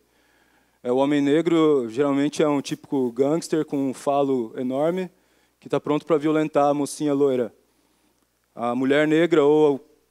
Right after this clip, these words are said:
a mulher de qualquer etnia que não seja branca, ela é uma aventura sexual exótica.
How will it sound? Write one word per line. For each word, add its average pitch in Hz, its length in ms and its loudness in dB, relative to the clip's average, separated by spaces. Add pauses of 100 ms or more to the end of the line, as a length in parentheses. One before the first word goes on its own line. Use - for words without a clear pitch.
a - 40 -16
mulher 143 240 0
de - 240 -12
qualquer 175 300 2
etnia 175 380 0
que 165 100 -10
não 156 60 -2
seja 151 260 0
branca, 151 460 -2 (640)
ela 131 160 -2
é - 20 2
uma 147 100 2
aventura 160 440 -2
sexual 147 600 2
exótica. 135 560 -2